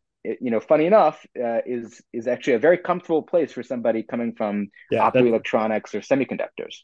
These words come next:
Speaker 2: Yeah, that's, that's the thing that I'm getting from this, is that going back to that kind of Aristotle and also the book Range, uh, uh, the, the ability to come into a new field from what you, what you studied before,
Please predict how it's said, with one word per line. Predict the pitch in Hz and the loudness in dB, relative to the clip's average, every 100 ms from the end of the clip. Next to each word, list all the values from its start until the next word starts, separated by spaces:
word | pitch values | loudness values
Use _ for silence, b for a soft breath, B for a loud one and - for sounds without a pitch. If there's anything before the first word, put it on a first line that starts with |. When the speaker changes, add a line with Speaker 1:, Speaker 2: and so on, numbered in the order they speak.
| - | 0
Speaker 2:
Yeah, | 139 | 4
that's, | 127 123 | 4 4
that's | - 127 - | 2 2 2
the | 127 117 107 | 2 2 2
thing | 123 113 | -2 -2
that | 110 | -2
I'm | 107 | 0
getting | 113 110 | 0 0
from | 113 110 | -2 -4
this, | 107 - | -4 -6
is | 98 | -8
that | 107 107 | -2 0
going | 107 110 | 0 2
back | 104 101 | 2 0
to | 104 | -2
that | 98 | -2
kind | 110 | -4
of | 104 | -2
Aristotle | 101 107 110 110 104 101 95 87 - | 0 0 0 0 2 2 0 -2 -8
and | 123 107 104 | -6 0 0
also | 101 101 | 0 -2
the | 95 | -4
book | 104 - | -4 -2
Range, | 107 110 107 101 92 - - | -2 0 0 -2 -4 -6 -6
uh, | |
uh, | 117 107 101 95 95 90 - 104 98 95 90 104 | -2 0 0 0 -2 -4 -6 -4 -2 -2 -4 -8
the, | 104 107 98 98 - 113 | -6 -4 -2 -4 -8 -6
the | 110 104 98 95 | -4 -2 -4 -6
ability | - 107 127 120 110 104 | -8 2 6 6 4 -2
to | - | -6
come | - 120 | -4 -2
into | 110 104 104 | 0 -2 -2
a | 101 | -2
new | 104 107 | -2 -4
field | - 107 98 90 | -2 0 0 -2
from | - 113 104 101 92 | -4 -2 -2 -2 -4
what | 107 104 | -6 -4
you, | 104 101 110 | -4 -4 -4
what | 110 | -4
you | 107 101 | -4 -4
studied | - 98 90 | -2 -2 -4
before, | 98 120 104 98 | -4 2 2 2